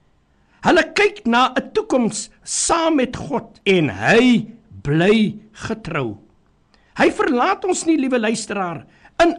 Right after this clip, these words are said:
alle omstandighede is hy by ons. Neem sy seën met albei hande terwyl jy strewe om jou nuwe lewe tot eer van hom te leef.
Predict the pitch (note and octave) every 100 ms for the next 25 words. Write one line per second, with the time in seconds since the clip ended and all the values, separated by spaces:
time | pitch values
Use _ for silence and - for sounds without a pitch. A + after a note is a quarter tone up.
0 | - F#4 A4+ - D#4+ C4 - - B3 A3
1 | - G3+ G#3 F#3 - - A3+ - D3 G3+
2 | F3+ - _ A#2 A#2 F#3 F#3 D3+ C3+ G2+
3 | - - _ _ _ _ _ _ - A2+
4 | D#3 G#3 G#3 A3+ - - D4 D#4 C3+ D#2
5 | - - E3+ G#3 - A#3+ E4+ D#4+ C4+ F3
6 | E3 F3+ D3 G#2+ - _ - A#3 D3 C4+
7 | F4+ D#4 C#4+ - - B3+ C4+ A#3 F#3+ -
8 | _ _ - F#3+ F3 F3 E3 C4+ E4+ D4
9 | A3 A#3 A3 A3 G3 - - C4 A#3 -
10 | - G3 D3 G3+ G3+ G#3+ E3 E3 D3 -